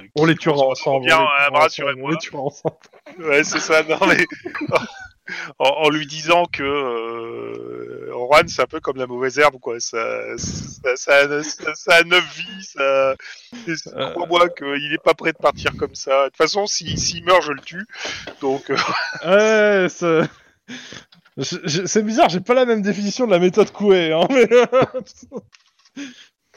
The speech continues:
Speaker 1: donc, euh, roll call. Sauf si vous avez quelque chose à rajouter à tout ça.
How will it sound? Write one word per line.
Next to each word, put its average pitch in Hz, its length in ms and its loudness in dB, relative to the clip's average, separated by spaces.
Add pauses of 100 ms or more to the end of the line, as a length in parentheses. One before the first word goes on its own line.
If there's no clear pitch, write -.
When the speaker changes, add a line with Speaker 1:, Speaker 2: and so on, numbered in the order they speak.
(520)
Speaker 1:
donc, 311 300 4
euh, 302 100 4
roll 277 240 2
call. 175 300 -2 (640)
Sauf 226 140 0
si 170 180 -6
vous 139 80 0
avez 165 100 4
quelque 143 120 -6
chose 185 140 -6
à 160 40 2
rajouter 127 240 -4
à - 20 -4
tout - 100 -20
ça. - 140 -16